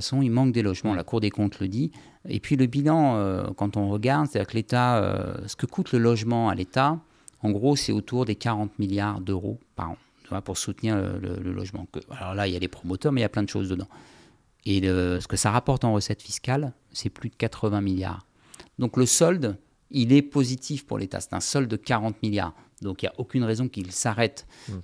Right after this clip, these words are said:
Speaker 1: de soutenir un se-, un secteur qui lui fait rentrer en rentrée fiscale près de, près du double, tu vois.
Speaker 2: Ok.
Speaker 1: Donc, euh, il y aura des choses, c'est sûr.
Speaker 2: Ok,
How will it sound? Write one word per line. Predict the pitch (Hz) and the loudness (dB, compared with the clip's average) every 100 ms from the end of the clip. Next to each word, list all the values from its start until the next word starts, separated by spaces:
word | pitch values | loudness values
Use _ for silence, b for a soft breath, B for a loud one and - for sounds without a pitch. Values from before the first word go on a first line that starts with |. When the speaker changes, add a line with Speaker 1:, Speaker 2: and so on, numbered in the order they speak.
| - | -12
Speaker 1:
de | 95 95 | -6 -4
soutenir | 92 - - 147 165 123 - | -4 -4 0 2 2 0 -6
un | - | -8
se-, | 98 95 | -4 -4
un | 92 90 90 | -6 -6 -8
secteur | - 92 - 147 | -8 -2 2 2
qui | - 104 | 0 -6
lui | 95 98 95 | -4 -4 -4
fait | 101 | -4
rentrer | 95 90 - 123 | -4 -6 -2 0
en | 98 | 0
rentrée | 95 - 95 | -2 -4 -8
fiscale | - - 135 135 B B B B B B _ _ _ - | -10 -4 0 0 B B B B B B _ _ _ -8
près | - | -6
de, | 95 98 92 - | -2 -2 -4 -4
près | 110 | -4
du | 98 110 | -2 2
double, | 110 87 87 _ | 2 0 -6 _
tu | - | -6
vois. | 92 90 - _ - | -6 -6 -12 _ -6
Speaker 2:
Ok. | 98 | 0
Speaker 1:
Donc, | 98 104 - | 2 2 2
euh, | 92 92 | 0 2
il | |
y | 92 | 0
aura | 95 | 0
des | 101 | 0
choses, | 104 95 85 98 - | -2 -2 -6 -8 -16
c'est | - | -12
sûr. | - - - - - - | -12 -12 -14 -14 -8 -2
Speaker 2:
Ok, | 107 | 0